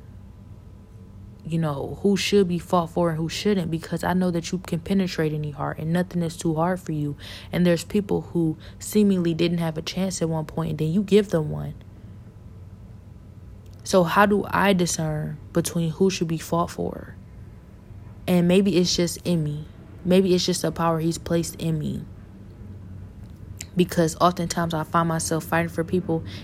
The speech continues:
and these hard questions arise. Like, why did you fight for this person and you didn't fight for them?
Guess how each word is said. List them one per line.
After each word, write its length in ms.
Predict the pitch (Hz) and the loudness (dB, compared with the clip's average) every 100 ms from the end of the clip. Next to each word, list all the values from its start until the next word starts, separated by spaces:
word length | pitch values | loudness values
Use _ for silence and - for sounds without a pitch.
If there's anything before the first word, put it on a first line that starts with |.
| - | -2
and 140 | 165 | 2
these 160 | 185 180 | 4 2
hard 320 | - 180 175 | 2 4 4
questions 400 | - 180 - 156 | 2 0 0 -2
arise. 460 | 151 151 190 175 160 | -2 0 2 0 -2
Like, 120 | 151 - - - | -6 -8 -10 -2
why 200 | 160 190 | 2 4
did 200 | 262 247 | 4 2
you 80 | 247 | 0
fight 260 | - 240 233 | 2 2 2
for 120 | 180 | 4
this 220 | 196 247 | 4 4
person 400 | - 180 180 165 | 2 -2 -2 -2
and 100 | 160 | -2
you 80 | 160 | 2
didn't 280 | 185 220 220 | 2 2 2
fight 240 | 196 196 | 0 0
for 120 | 196 | 0
them? 300 | 190 175 147 | 0 0 -2